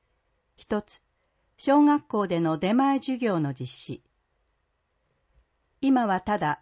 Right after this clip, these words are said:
その成果がこれからのたゆまぬ議会の改善へとつながることを望むばかりです。以上で、生駒市議会の動き、ナンバー百三十八を終わります。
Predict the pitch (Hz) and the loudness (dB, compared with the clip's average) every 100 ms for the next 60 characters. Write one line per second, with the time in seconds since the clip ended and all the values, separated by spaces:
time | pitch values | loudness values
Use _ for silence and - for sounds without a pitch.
0 | _ - 240 277 277 311 285 226 170 151 | _ -6 0 2 2 -2 -2 -2 -4 -4
1 | 147 _ 226 254 277 269 254 214 180 - | -6 _ -2 -2 0 0 2 0 -4 -4
2 | 202 262 277 269 220 208 269 285 240 202 | -2 2 4 4 0 -4 -2 0 0 -2
3 | - 208 226 247 233 220 214 170 156 208 | -2 -6 -4 -2 -2 -4 -4 -6 -6 -4
4 | 240 262 254 254 233 214 214 175 156 175 | -2 0 -2 -4 -6 -6 -2 -2 -2 -4
5 | 226 233 220 220 - 139 - 104 - - | -2 -2 -4 -6 -8 -10 -12 -16 -20 -20
6 | _ _ _ _ _ _ _ _ _ _ | _ _ _ _ _ _ _ _ _ _
7 | _ _ _ _ _ _ _ _ _ _ | _ _ _ _ _ _ _ _ _ _
8 | _ _ _ _ _ _ _ 277 269 240 | _ _ _ _ _ _ _ -2 0 0
9 | 185 170 165 _ 262 277 247 226 - 214 | 0 -4 -4 _ -4 0 0 -2 -6 -8
10 | 262 247 214 185 170 165 175 - 151 - | -6 -4 -2 -2 -4 -4 -6 -8 -12 -12
11 | _ _ _ _ 240 277 226 202 185 180 | _ _ _ _ 2 2 2 0 -2 -4
12 | 202 - 285 277 220 190 165 175 233 220 | -10 -6 0 0 0 -2 -4 -6 -6 -4
13 | 160 160 165 156 143 143 - _ | -4 -4 -4 -4 -6 -6 -16 _